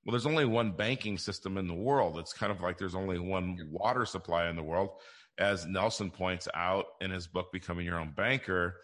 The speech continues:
Speaker 2: Mm-hmm.
Speaker 1: So if
Speaker 2: Yep.
Speaker 1: you have money borrowed and you have money deposited, they're making that from you,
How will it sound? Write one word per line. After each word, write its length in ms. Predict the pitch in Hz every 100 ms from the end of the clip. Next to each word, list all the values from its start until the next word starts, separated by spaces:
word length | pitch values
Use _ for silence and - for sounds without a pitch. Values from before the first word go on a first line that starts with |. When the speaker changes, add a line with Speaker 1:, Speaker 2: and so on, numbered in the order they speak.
| - _ _ 101
Speaker 2:
Mm-hmm. 140 | 113 143
Speaker 1:
So 520 | - 120 113 110 107 - - _ _ _ _
if 140 | 107 110
Speaker 2:
Yep. 100 | 151
Speaker 1:
you 60 |
have 180 | 156 120
money 520 | 120 113 117 - 71 104
borrowed 680 | 90 80 80 85 104 123 - -
and 180 | 110 135
you 60 |
have 120 | 127 107
money 200 | 107 98
deposited, 800 | 85 85 78 80 80 90 92 90
they're 180 | 107
making 580 | 120 107 107 - 107 101
that 240 | 90 90 - - -
from 340 | 92 92 90 87
you, 280 | 80 101